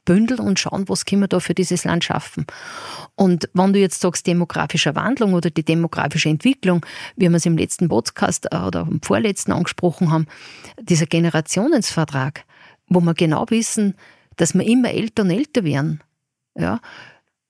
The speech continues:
dann muss man schon sagen, da wird sich unsere Welt, jetzt rede ich mal nur für Österreich, die wird sich einfach massiv verändern. Es wird so viel Alte geben. Freilich sind wir ein bisschen, sind wir nur ein bisschen fitter, wie vielleicht für früher, das ist klar, weil die Medizin auch so gut ist.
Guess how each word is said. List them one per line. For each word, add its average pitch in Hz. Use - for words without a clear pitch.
dann 180
muss 175
man 233
schon 185
sagen, 226
da 175
wird 208
sich -
unsere 208
Welt, 214
jetzt -
rede 190
ich 202
mal 196
nur 196
für 170
Österreich, 180
die 160
wird 185
sich -
einfach 202
massiv 208
verändern. -
Es 160
wird 208
so -
viel 277
Alte 240
geben. -
Freilich -
sind -
wir 170
ein -
bisschen, 160
sind 165
wir 170
nur 175
ein 156
bisschen 160
fitter, 247
wie 185
vielleicht -
für 170
früher, 254
das -
ist 165
klar, 196
weil 185
die 185
Medizin 170
auch 208
so 196
gut 160
ist. 147